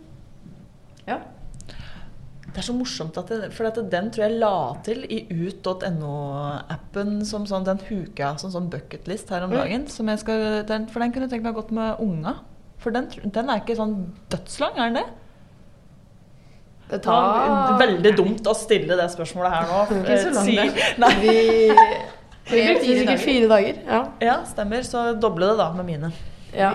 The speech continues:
Speaker 1: Vi, vi hadde jo en ellevill plan om å kite da, så vi hadde pulkene fulle av alle mulige slags skise-, skiseil og kite, og så blåste det ikke i det hele tatt.
Speaker 3: Ja, så vi hadde kjempetunge pulker.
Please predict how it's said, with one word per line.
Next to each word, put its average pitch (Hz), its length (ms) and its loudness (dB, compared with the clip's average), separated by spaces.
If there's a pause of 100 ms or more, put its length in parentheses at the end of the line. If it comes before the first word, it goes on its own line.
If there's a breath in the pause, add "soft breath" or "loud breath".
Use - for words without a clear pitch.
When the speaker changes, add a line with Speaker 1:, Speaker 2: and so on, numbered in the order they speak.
(120)
Speaker 1:
Vi, 208 60 -12
vi 226 80 -6
hadde 226 160 -6
jo - 80 -4
en 190 100 -4
ellevill 170 320 -6
plan 160 200 -6
om 165 100 -6
å 175 80 -12
kite - 400 -8
da, 208 140 -6
så 202 120 -8
vi 180 80 -8
hadde 165 240 -6
pulkene 165 400 -10
fulle 151 400 -6
av 160 380 -4
alle 165 260 -6
mulige 175 320 -6
slags 170 220 -10
skise-, 160 480 -10
skiseil 165 480 -6
og 160 80 -8
kite, 180 240 -4
og 165 60 -6
så 170 120 -8
blåste 160 300 -8
det 135 80 -6
ikke 135 80 -10
i - 100 -10
det 165 120 -8
hele 143 240 -2
tatt. 202 260 -10 (680 loud breath)
Speaker 3:
Ja, 196 100 0
så 185 60 0
vi 214 60 -2
hadde 196 160 4
kjempetunge 185 840 -2
pulker. 180 300 -4